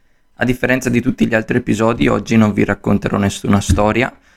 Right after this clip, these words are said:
ma sono qui per ringraziarvi perché questa è la fine della prima stagione.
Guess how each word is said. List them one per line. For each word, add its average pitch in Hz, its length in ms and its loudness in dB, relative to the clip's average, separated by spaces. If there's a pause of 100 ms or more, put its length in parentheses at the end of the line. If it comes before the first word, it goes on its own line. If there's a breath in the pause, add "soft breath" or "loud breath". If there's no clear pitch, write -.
(240 soft breath)
ma 110 680 2
sono 123 260 0
qui 135 160 -2
per 113 160 -2
ringraziarvi 110 1120 0
perché 104 540 -2
questa 101 420 -2
è - 60 -2
la 107 360 -4
fine 107 300 0
della 101 220 0
prima 110 240 2
stagione. 113 580 0